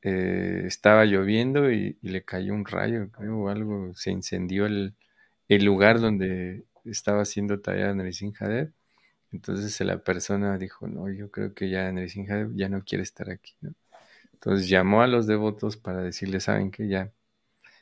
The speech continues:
necesita que vengan por ella", ¿no? Y así todo un rollo, porque para transportar una forma de Nrsimhadev o una deidad o una murti, eh, se necesita toda una serie de, de, de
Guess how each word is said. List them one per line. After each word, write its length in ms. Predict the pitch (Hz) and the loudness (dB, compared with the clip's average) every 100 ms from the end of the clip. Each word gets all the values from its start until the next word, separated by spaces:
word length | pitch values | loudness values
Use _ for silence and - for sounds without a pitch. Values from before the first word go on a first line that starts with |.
| _ _ - | _ _ -2
necesita 680 | 101 98 95 - 101 107 | 0 0 0 -2 0 0
que 140 | - 98 | 0 0
vengan 360 | 98 104 107 | 2 2 2
por 260 | 101 92 98 | 2 4 6
ella", 340 | 104 110 110 | 4 2 0
¿no? 200 | 107 147 | -4 -6
Y 260 | 156 120 98 | -6 -6 -6
así 280 | 104 - 110 | -6 -4 -2
todo 260 | 110 110 | 2 2
un 220 | 107 101 | 2 -2
rollo, 420 | 87 95 104 110 110 | -2 0 0 0 -2
porque 340 | 95 - 87 - - - - | -4 -4 -6 -8 -20 -20 2
para 220 | 101 101 95 | 8 8 8
transportar 680 | 98 95 - 92 - 110 | 6 4 2 4 8 8
una 200 | 120 113 | 8 2
forma 320 | 98 107 110 | 2 2 2
de 140 | 101 95 | 2 0
Nrsimhadev 720 | 92 - 107 - 98 98 113 | -2 -4 -6 -2 -2 -2 0
o 160 | 101 92 | 0 0
una 360 | 101 104 98 | 2 2 2
deidad 600 | 87 87 87 87 95 98 90 | 0 -2 -2 -2 0 0 -2
o 80 | |
una 240 | 87 92 92 | -6 -6 -6
murti, 480 | 92 92 - 110 110 _ _ - _ _ _ _ | -6 -6 -4 -4 -4 _ _ -20 _ _ _ _
eh, 420 | 98 98 92 90 87 92 _ _ _ _ _ _ _ _ _ _ _ _ _ | 2 2 2 -2 -6 -12 _ _ _ _ _ _ _ _ _ _ _ _ _
se 180 | - 110 | -4 0
necesita 380 | 95 - 104 95 | 2 2 2 4
toda 160 | 104 101 | 4 4
una 220 | 101 92 | 2 -2
serie 380 | - 101 101 92 | -2 -2 0 -2
de, 220 | 85 78 | -4 -8
de, 440 | 98 87 92 85 - | -10 -10 -8 -10 -10
de 600 | 90 92 90 87 - | -10 -8 -8 -10 -14